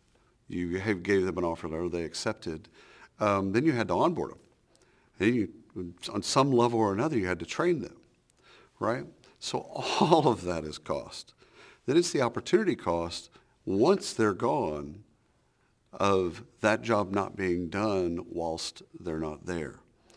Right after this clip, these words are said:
So there's all kinds of, that's just, that's just table stakes. Um, so there's all kinds of hard costs. There's all kinds of costs,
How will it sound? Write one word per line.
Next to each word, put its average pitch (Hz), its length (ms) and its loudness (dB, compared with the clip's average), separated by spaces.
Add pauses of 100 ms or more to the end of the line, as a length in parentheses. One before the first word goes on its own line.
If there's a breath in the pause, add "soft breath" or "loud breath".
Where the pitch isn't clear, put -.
(280 soft breath)
So - 160 -6
there's 143 140 -6
all 123 420 2
kinds 120 300 0
of, 107 60 0
that's 127 160 0
just, - 260 -6 (560)
that's 104 200 -6
just - 240 -12 (600)
table 143 220 4
stakes. - 460 -6 (520 loud breath)
Um, 92 400 4
so 101 140 -2
there's 95 140 0
all 127 200 4
kinds 131 320 -2
of 98 80 -8
hard 101 320 -6
costs. 92 500 -2
There's 82 200 -10
all 90 120 -2
kinds 101 280 -6
of 90 100 -10
costs, - 340 -6